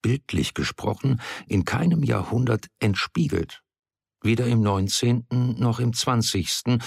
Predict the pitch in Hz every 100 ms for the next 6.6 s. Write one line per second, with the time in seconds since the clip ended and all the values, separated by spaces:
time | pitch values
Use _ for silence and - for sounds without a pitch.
0 | - 113 107 110 101 95 95 101 - 120
1 | 120 131 135 120 - 73 - 73 - -
2 | 80 71 71 67 - - _ _ _ _
3 | - - - _ - 92 95 113 147 117
4 | 123 117 135 120 - - 113 170 151 -
5 | - 110 131 - 127 147 143 107 123 147
6 | - - 123 127 120